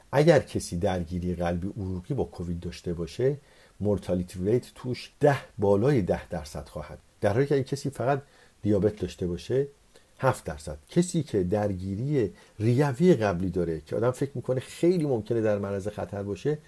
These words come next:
شش درصد حدوداً. من عددا رون می‌کنم می‌گم. یعنی درگیری قلبی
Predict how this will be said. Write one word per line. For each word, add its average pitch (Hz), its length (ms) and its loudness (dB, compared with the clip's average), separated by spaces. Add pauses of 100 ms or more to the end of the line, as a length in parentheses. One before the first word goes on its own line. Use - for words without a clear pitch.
(320)
شش - 260 2
درصد 87 380 -2
حدوداً. 82 320 -8
من 120 120 0
عددا 120 280 2
رون 143 220 4
می‌کنم 92 420 0
می‌گم. 90 200 -4 (440)
یعنی 147 160 6
درگیری 120 460 2
قلبی 120 680 0